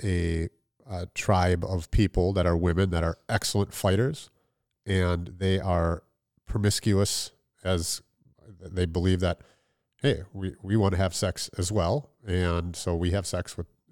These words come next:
whoever, and, uh, you know, if, if a baby does come, again, the, the tribe helps take care of it. It's not just an individual. It's not just up to one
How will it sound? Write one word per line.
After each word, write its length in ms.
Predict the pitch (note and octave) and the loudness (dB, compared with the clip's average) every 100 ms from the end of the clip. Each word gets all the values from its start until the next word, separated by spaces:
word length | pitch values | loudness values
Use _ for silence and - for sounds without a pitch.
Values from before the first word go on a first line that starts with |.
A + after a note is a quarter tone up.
| _ | _
whoever, 500 | - F#2 E2+ G2+ D3 - | -8 -2 0 0 -2 -2
and, 300 | F2 E2+ E2 _ _ _ _ _ - | -2 -2 -8 _ _ _ _ _ -10
uh, 360 | F2+ F2 E2 E2+ - | -4 -2 -2 -4 -6
you 100 | F#2 | -6
know, 180 | E2+ F2 | -4 -4
if, 320 | G2+ - - _ _ _ _ _ - | -4 -4 -10 _ _ _ _ _ -10
if 160 | G2+ G2+ | -4 -2
a 60 | |
baby 360 | E2+ F#2+ F#2+ F#2+ | 2 4 4 2
does 260 | F#2 F2 | 2 0
come, 400 | - F#2 A#2 C#3 - | 0 -2 0 -2 -6
again, 560 | G2+ F#2+ A2 G2+ G#2+ C#3+ _ _ - | -4 2 2 2 -2 -8 _ _ -18
the, 380 | F#2+ F2 F2 - - | -6 -4 -4 -6 -14
the 120 | F2 | -10
tribe 480 | E2+ - E2 E2+ F#2+ | -8 -6 -2 -2 -2
helps 360 | - F#2 - - | -2 -4 -4 -6
take 200 | - G#2 | -2 0
care 140 | C3+ | 2
of 80 | D#3 | 2
it. 120 | F#2 - - | -2 -12 -10
It's 200 | - F#2 | -6 -2
not 220 | F2+ - | -4 -2
just 340 | - F#2 - - | -4 -4 -6 -6
an 180 | G#2 F2 | -4 -4
individual. 560 | G2+ F2+ E2+ F#2+ F#2+ E2+ | -4 -2 2 0 0 -2
It's 120 | E2 | 0
not 160 | F#2+ F2 | -2 -2
just 260 | F#2+ - | -4 -4
up 160 | G2 - | -6 -4
to 120 | - | -2
one 500 | E2+ E2 F2 F#2 F2+ | -2 0 2 2 2